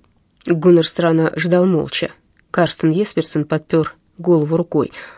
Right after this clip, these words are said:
Он словно размышлял, как бы получше выразиться. «Если бы вы знали моего отца при жизни», начал он, глядя в потолок, «видите ли, я тоже был в курсе их... э, их», он взмахнул рукой, подыскивая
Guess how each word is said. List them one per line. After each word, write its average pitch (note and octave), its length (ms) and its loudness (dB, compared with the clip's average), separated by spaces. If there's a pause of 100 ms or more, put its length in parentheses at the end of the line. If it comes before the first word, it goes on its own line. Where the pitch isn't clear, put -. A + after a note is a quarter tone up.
(160)
Он C4 180 4
словно B3+ 460 4
размышлял, A3+ 640 0
как B3 220 -6
бы A3+ 120 -2
получше A#3 520 0
выразиться. C#3+ 600 -4 (920)
«Если C4+ 320 -4
бы B3+ 140 0
вы B3+ 120 2
знали C4 480 2
моего A#3 360 0
отца B3 280 -2
при A#3 220 0
жизни», C#4 460 2 (460)
начал F3 320 2
он, D#3+ 140 4
глядя D#3 260 2
в - 60 -14
потолок, E3+ 460 -2 (440)
«видите C4 380 4
ли, G#3+ 140 4
я A#3+ 540 2 (340)
тоже C4+ 260 2
был F3 160 2
в - 140 -6
курсе - 380 0
их... - 340 -2
э, E3+ 240 0 (180)
их», - 340 -2 (480)
он F#3 120 2
взмахнул F3 460 2
рукой, F3+ 240 2
подыскивая E3+ 640 -2